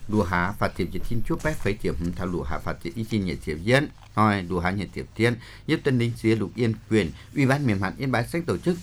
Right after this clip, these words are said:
đây khôi công thấy điệp tiêu công tỉnh Cao, Lục Yên Bảo Yên Lào Cai Xanh, dự lấy khôi công mà có đồng chí Đỗ Đức Duy, Ủy viên Ban Chấp hành Trung ương Đảng, Bí thư Xanh, Ủy Chuồng Cứu Quản,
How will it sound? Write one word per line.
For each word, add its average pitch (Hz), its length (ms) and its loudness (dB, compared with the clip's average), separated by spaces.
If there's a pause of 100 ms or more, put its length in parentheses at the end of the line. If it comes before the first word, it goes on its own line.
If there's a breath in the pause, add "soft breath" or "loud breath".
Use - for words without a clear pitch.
(120)
đây 98 160 2
khôi 101 240 2
công 98 400 4
thấy 92 240 2
điệp 82 140 0 (160)
tiêu 95 120 -2
công 87 160 -2 (100)
tỉnh 87 140 0 (160)
Cao, 120 260 6 (300 loud breath)
Lục 113 260 4
Yên 131 280 2
Bảo 87 340 4
Yên 117 200 4
Lào 90 120 2
Cai 104 260 4
Xanh, 135 400 2 (340 loud breath)
dự 135 180 6
lấy 120 200 8
khôi 151 240 4
công 151 300 2
mà 107 80 4
có 170 120 -2
đồng 104 280 2
chí 104 180 0
Đỗ 107 140 0
Đức 135 120 0 (140)
Duy, 127 160 4
Ủy 98 140 0
viên 107 240 2
Ban 107 200 6
Chấp 139 180 -2
hành 87 180 0
Trung 95 140 -6
ương 95 200 0
Đảng, 82 240 0
Bí 87 160 0
thư 101 240 -2
Xanh, 147 300 -2 (100)
Ủy 110 400 4 (500 loud breath)
Chuồng 117 180 6
Cứu 107 160 2
Quản, 101 320 4